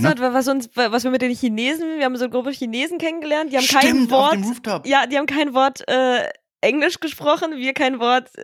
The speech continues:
Speaker 1: Chinesisch, außer Cheche. Und standen da mit denen, die hatten sich so eine riesen, so eine Bowle geholt für irgendwie vier Leute. Ein riesen Ding, das wurde noch angezündet vor ihren Augen. Dann haben die das getrunken, haben sehr schnell gemerkt,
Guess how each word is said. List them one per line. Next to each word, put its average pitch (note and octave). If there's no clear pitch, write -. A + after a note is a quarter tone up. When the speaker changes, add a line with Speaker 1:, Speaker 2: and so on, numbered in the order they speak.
Speaker 1:
Chinesisch, C#4+
außer C#4
Cheche. C#4+
Und C4+
standen C#4+
da D#4
mit D#4+
denen, D#4
die C#4
hatten D4+
sich C#4+
so -
eine B3
riesen, D#4
so C#4
eine B3+
Bowle D4
geholt B3+
für -
irgendwie C#4+
vier C#4
Leute. C#4
Ein B3+
riesen C#4+
Ding, C#4
das C#4+
wurde D4+
noch C4
angezündet E4+
vor D4
ihren D4
Augen. D#4+
Dann B3+
haben C#4
die B3+
das B3+
getrunken, D#4
haben C4
sehr B3+
schnell C4
gemerkt, A#3